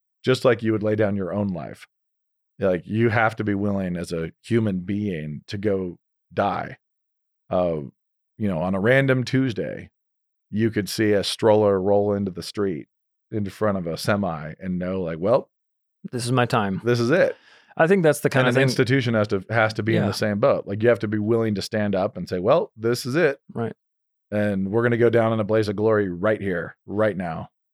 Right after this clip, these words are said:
Speaker 2: Yeah, it, this is funny, but when you read the Hall of Fame in Hebrews eleven, and you read
Speaker 1: Yeah.
Speaker 2: about guys sawing in two, that's the kind of thing you can pray for.
Speaker 1: <laughs>
Speaker 2: Look forward, like, "Hey, when my, when," I don't know
Speaker 1: Mm-hmm.
Speaker 2: what the sawing is gonna look like,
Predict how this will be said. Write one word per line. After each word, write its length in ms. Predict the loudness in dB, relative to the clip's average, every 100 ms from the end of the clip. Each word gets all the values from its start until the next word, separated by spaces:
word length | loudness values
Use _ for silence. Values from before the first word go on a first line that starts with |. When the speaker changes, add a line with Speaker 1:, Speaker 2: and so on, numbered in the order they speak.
| _ 0
Speaker 2:
Yeah, 420 | 4 6 4 2
it, 280 | -2 -4 -2
this 180 | -2 0
is 120 | 0
funny, 280 | 0 0 0
but 180 | -2 -2
when 100 | 0
you 160 | 2 4
read 240 | 2 4
the 80 | 4
Hall 220 | 6 4
of 80 | 4
Fame 260 | 0 0
in 80 | -2
Hebrews 360 | -2 -2 -2 -2
eleven, 460 | -2 -2 -6 -8 -6
and 120 | -4
you 60 | 2
read 60 | 2
Speaker 1:
Yeah. 20 |
Speaker 2:
about 220 | 2 0 -2
guys 280 | -2 -2 -4
sawing 240 | -4 -4
in 120 | -6
two, 300 | -6 -6 -6 -10 _ _ _ 0
that's 180 | 0
the 60 | 2
kind 120 | 2 2
of 80 |
thing 180 | 2 0
you 240 | 2 0 2
can 180 | -2
pray 240 | 4 4 4
for. 480 | 2 2 2 0 -2
Speaker 1:
<laughs> 580 | -2 0 2 4 4 4
Speaker 2:
Look 280 | 4 4 2
forward, 480 | 4 6 8 6 4
like, 140 | 4
"Hey, 140 | 4 4
when 180 | 4 4
my, 380 | 4 4 4 0
when," 160 | 0 4
I 80 | 4
don't 140 | 4
know 80 | 4
Speaker 1:
Mm-hmm. 80 | 6
Speaker 2:
what 200 | 4 2
the 100 | -2
sawing 400 | -2 -4 -4 -8
is 100 | -8
gonna 200 | -10 -8
look 200 | -10 -10
like, 240 | -10 -12